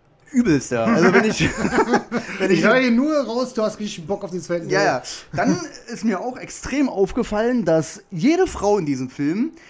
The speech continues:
Speaker 1: angefangen bei Lilly Schweiger, die ja mittlerweile, ja, doch mehr oder weniger erwachsen geworden ist. Also ich kannte die halt aus, äh,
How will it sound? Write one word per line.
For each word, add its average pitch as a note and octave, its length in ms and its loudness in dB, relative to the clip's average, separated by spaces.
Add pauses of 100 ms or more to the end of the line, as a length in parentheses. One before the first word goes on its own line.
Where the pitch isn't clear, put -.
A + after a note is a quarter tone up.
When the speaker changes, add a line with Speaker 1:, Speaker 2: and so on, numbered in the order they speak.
(240)
Speaker 1:
angefangen A#3+ 580 -2
bei F3+ 360 0
Lilly C4 340 2
Schweiger, C#3 540 -2
die D#3 180 -4
ja C#3+ 320 4
mittlerweile, C3+ 800 2 (260)
ja, B2 120 -2
doch D3+ 180 -2
mehr C#3+ 120 2
oder C#3+ 100 4
weniger C#3+ 200 4
erwachsen C#3+ 320 -2
geworden A#2 300 0
ist. F#3 200 -4
Also A#2+ 280 -4
ich A#2+ 120 -6
kannte C#3 220 -4
die C3+ 100 -4
halt B2+ 120 0
aus, B2 220 -4
äh, A#2 280 -6